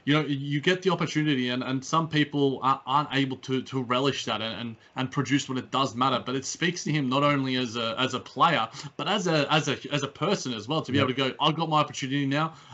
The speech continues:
Speaker 1: I'm gonna use these minutes." And, and, and yes, the game might not matter. And, uh, ultimately, it's a sort of rest game for the Brooklyn Nets going forward, <laughs> even though it was a national media game, funnily enough. But ultimately,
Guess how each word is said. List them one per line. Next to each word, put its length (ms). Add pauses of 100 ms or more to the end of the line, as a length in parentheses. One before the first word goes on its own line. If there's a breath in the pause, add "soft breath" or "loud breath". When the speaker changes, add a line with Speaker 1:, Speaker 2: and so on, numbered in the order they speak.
(120)
Speaker 1:
I'm 120
gonna 140
use 360
these 220
minutes." 260
And, 200
and, 200
and 180
yes, 200
the 100
game 300
might 180
not 160
matter. 300
And, 180 (240 loud breath)
uh, 180
ultimately, 540 (140)
it's 160
a 40
sort 200
of 100
rest 300
game 160
for 120 (140)
the 60
Brooklyn 320
Nets 220
going 220
forward, 420
<laughs> 40
even 200
though 180
it 40
was 200
a 40
national 500
media 340
game, 200
funnily 320
enough. 600
But 180
ultimately, 600